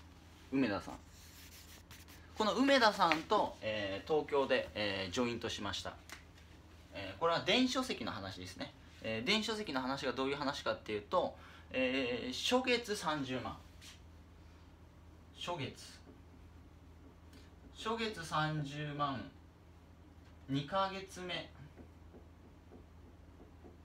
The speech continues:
六十万の電子書籍のKindleの印税ノウハウですね。印税ノウハウ。はい。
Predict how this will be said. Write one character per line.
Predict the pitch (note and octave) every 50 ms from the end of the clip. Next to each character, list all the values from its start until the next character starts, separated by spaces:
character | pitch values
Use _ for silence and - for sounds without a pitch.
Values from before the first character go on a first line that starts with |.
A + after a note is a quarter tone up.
| - - - - - - - - - - - - - - -
六 | A#2+ A#2+ A2+ A#2 C3+
十 | B2 B2+ B2+
万 | B2+ B2 - - - - - - - - - - - - - - - - - - - - - - -
の | G3 A3+ G3+ - - - -
電 | - E3+ G#3 A3 G#3+ G#3+
子 |
書 | A3+ A3 G#3+
籍 | G#3 F#3+ - C3+
の | A#2+ A#2+ A#2 G#2 F3+ -
Kindle | - - G#3 G3 F#3 - C3 A2 A2
の | G#2+ G#2 G2+ - - -
印 | F3+ F3+ F#3 F#3 F3
税 | E3+ E3 E3 E3 D#3+
ノ | D#3+ D3+ C3
ウ |
ハ | - F2+
ウ | F2+ F2+
で | -
す | - -
ね。 | - - - - - -
印 | A#2+ A#2+ A#2 G#2+
税 | - - A2 G2+
ノ | G2+ G2
ウ | E2+
ハ | - - - - - - - - - - - - - - - -
ウ。 | A#2
は |
い。 | A2+